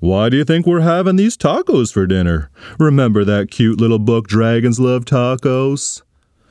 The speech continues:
Ugh, not you guys too. Ashley stormed off to her room, slamming the door behind her.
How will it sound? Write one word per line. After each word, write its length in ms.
Ugh, 840
not 300
you 260
guys 380
too. 640
Ashley 380
stormed 360
off 200
to 100
her 80
room, 320
slamming 540
the 80
door 220
behind 400
her. 260